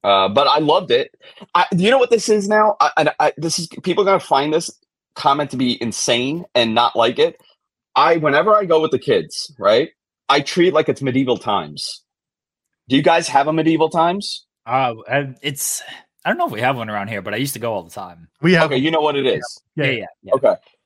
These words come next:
Speaker 1: I get into it with them. I'm chanting. I get into the character. I'm booing. You know, I'm doing, I'm doing all the right things for T V.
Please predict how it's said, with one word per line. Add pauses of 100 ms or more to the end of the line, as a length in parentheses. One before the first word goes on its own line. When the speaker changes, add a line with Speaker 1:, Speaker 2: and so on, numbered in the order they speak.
(380)
Speaker 1:
I
get
into
it
with
them. (120)
I'm
chanting. (100)
I
get
into
the
character.
I'm
booing.
You
know,
I'm
doing, (120)
I'm
doing
all
the
right
things
for
T
V.